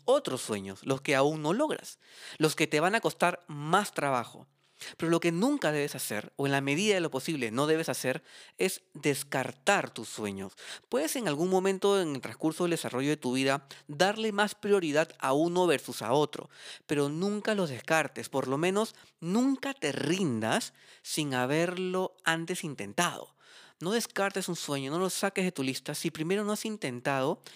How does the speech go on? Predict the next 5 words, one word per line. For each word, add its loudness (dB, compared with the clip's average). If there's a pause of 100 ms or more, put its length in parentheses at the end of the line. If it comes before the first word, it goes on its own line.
y -4
no 2
has 0 (120)
realmente 0 (380)
descartado 2